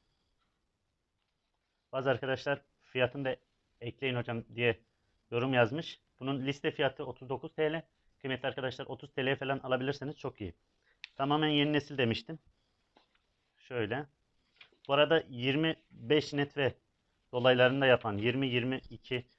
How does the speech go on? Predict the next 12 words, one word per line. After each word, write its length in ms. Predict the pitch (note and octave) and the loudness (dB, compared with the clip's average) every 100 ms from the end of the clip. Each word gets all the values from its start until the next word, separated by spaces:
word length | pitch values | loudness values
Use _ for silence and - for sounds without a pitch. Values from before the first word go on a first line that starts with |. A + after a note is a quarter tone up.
| _ _ _ _ | _ _ _ _
net 220 | C3+ C3 | -10 -6
dolaylarında 460 | B2 B2 A#2+ A#2+ C3 | 0 4 4 4 4
yapanlar 440 | A#2 - B2 C#3 | 2 0 -4 -4
bunu 220 | B2+ C3+ - | -2 -4 -4
artık 320 | B2+ A#2+ C3+ | -2 -2 -4
çözmeye 320 | - A2 A#2+ B2+ | -8 -4 0 0
başlayabilirler 680 | A2+ - A2 G2+ F#2+ G2 | -2 -4 -6 -4 -4 -4
kıymetli 300 | - G#2 - | -6 -8 -8
arkadaşlar. 540 | G2 - G2+ - C#3+ - _ _ _ _ _ _ _ - - _ _ _ _ _ _ _ _ _ _ _ - - _ _ _ _ _ _ _ _ _ _ | -12 -14 -16 -12 -12 -12 _ _ _ _ _ _ _ -20 -20 _ _ _ _ _ _ _ _ _ _ _ -20 -20 _ _ _ _ _ _ _ _ _ _
Konu 300 | - C3 C3+ - | -8 -6 -6 -6
kazanım 380 | B2 A2+ A#2+ G#2+ - _ _ _ _ _ _ _ _ _ _ _ _ _ - | -4 -2 -2 -4 -8 _ _ _ _ _ _ _ _ _ _ _ _ _ -8
değerlendirmesi. 760 | G#2+ G#2+ G#2 G2 F#2+ - C#3 | -4 -2 -4 -4 -6 -8 -14